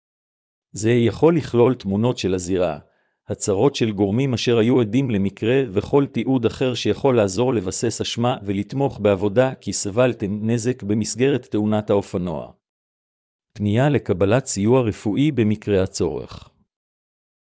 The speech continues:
נהיגה על אופנוע יכולה להיות לא כל כך בטוחה מכיוון שאינכם מקבלים הגנה מרבית. לאור כך,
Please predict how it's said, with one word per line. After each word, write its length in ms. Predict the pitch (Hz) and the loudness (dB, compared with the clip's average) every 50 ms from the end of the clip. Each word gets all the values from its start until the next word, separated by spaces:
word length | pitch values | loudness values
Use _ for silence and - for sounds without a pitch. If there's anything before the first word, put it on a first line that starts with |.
| _ _ - | _ _ -6
נהיגה 420 | 98 101 101 98 92 110 127 143 | -4 -2 -2 0 2 4 6 6
על 80 | 127 107 | 6 4
אופנוע 580 | 98 - - 98 92 101 107 120 117 110 107 | 2 0 -2 -4 -2 0 2 2 4 2 2
יכולה 420 | 101 98 92 - - 101 101 123 123 | 2 0 -2 0 0 2 4 4 4
להיות 400 | 113 104 104 117 123 120 - - | 4 4 4 4 4 2 0 2
לא 180 | 117 139 143 - | 4 4 4 2
כל 180 | - 123 107 98 - | 2 2 2 2 2
כך 240 | - 143 139 - - | 2 0 0 0 -2
בטוחה 420 | 101 95 - 104 - - 131 123 | -4 -4 -4 -4 -4 -2 0 0
מכיוון 580 | 123 117 - - - 101 95 90 123 131 131 123 | 0 0 -2 -2 -2 -2 0 2 2 2 2 0
שאינכם 680 | - - 113 117 120 117 104 - 123 113 107 101 107 | -2 -2 0 0 0 -2 -2 -2 -2 -2 -2 -2 -4
מקבלים 480 | 104 - - 110 101 104 123 135 139 131 | -4 -2 -2 -2 -2 -2 -2 -2 -2 -2
הגנה 380 | 120 104 104 101 110 110 110 | -2 0 0 2 2 2 2
מרבית. 760 | 107 107 104 95 95 92 92 95 87 62 - _ - - _ _ _ _ _ _ _ _ _ _ _ _ _ _ _ _ _ _ _ _ - | 2 2 0 0 -2 -4 -6 -6 -8 -8 -10 _ -20 -20 _ _ _ _ _ _ _ _ _ _ _ _ _ _ _ _ _ _ _ _ -4
לאור 320 | 101 110 123 120 113 107 - | 2 4 6 6 6 4 2
כך, 420 | - 107 92 92 87 - - - | 2 2 2 2 0 -6 -14 -20